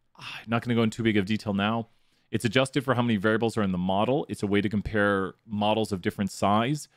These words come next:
Adjusted R squared is basically a penalized R squared where R squared can be negative. So your adjusted R squared is a fairer way to look at multiple models. Adjusted R squared is always lower than R squared.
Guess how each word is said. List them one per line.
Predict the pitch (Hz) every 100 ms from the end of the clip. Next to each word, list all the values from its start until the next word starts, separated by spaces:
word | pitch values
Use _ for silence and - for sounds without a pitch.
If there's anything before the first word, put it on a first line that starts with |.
| _ _
Adjusted | 117 123 123 131
R | 120
squared | - - 110 120 151 - _ _ _ _ _ _ _ _ -
is | 104
basically | 123 117 123
a |
penalized | 101 - 160 165 143 123
R | 120
squared | - - 110 104
where | 101
R | 104
squared | - 113 101
can | 117
be | 98
negative. | 90 92 98 85 78 - _ _ _
So | _ - 113
your | 107
adjusted | 104 143 156 -
R | 135
squared | 120 - 120
is | 107 98
a |
fairer | 92 - 131 143 156
way | 143 113 110
to | 104
look | 101 104
at | 107 98
multiple | 95 92 -
models. | 92 101 98 78 - - _ _ _ _ _
Adjusted | 107 98 120 135 -
R | 156
squared | 156 - 135 120
is | 98 - _
always | 107 117 131 127
lower | 110 110 110
than | 104
R | 95
squared. | 92 - 101 90 69